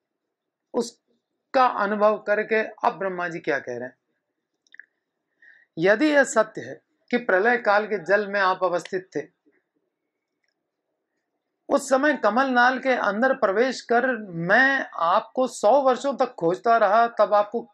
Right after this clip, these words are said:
क्यों नहीं देख पाया, ये बताइए। अगर आप सीमित होते तो सीमित चीज तो हमको दिख जाती, सीमित चीजें तो हम लोग भी देख ही लेते हैं,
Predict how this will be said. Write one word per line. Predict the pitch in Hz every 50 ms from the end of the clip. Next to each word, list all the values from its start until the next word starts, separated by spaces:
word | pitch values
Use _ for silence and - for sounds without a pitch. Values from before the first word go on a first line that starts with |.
| _ -
क्यों | 247 247 240 226
नहीं | 214 202 196 190
देख | 170 156 151 156 _
पाया, | - 131 127 123 123
ये | 120 123 139 147
बताइए। | 139 135 - 123 123 127 _ _ _ _ _ _ _ _ _ _ _ _ _ _ _ _ _ _ _ _ _ _ _ _ _ _ _ _ _ _ _ _ _ _ _ _ _ _ _ _ _ _ _ _ _ _ _ _ _ _ _ _ _ _ _ _ _ _ _ _ _ _ _ _ _ _ _ _ _ _ _ _ _ _ _ _ _ _ _ _ _ _ -
अगर | 147 156 185 208
आप | 226 233 240
सीमित | - - - 226 226 254 285 294 - 240
होते | 233 233 247 277 285 285 262 240 - _ _ _ _ _ _ _ _ _ _ _ -
तो | 175
सीमित | 170 - 240 247 262 285 269 277
चीज | - 269 262 240 -
तो | 254
हमको | 233 233 233 220
दिख | 180 214 196 196
जाती, | 247 240 240 - 240 240 233 - _ _ _ _ _ _ _ _ - - _ _ _ _ _ _ _ _ _ - - _ _ _ _ _ _ _ _ _ _ _ _ _ _ _ _ _ _ _ _ _ _ _ _ _ _ _ _ _
सीमित | - - 202 208 233 233 233
चीजें | 240 220 196 226 220
तो | 214
हम | 185 180 190 208
लोग | 220 226
भी | 226 247
देख | 240 233 220 -
ही | 214 233
लेते | 240 240 233 233 240
हैं, | 233 226 214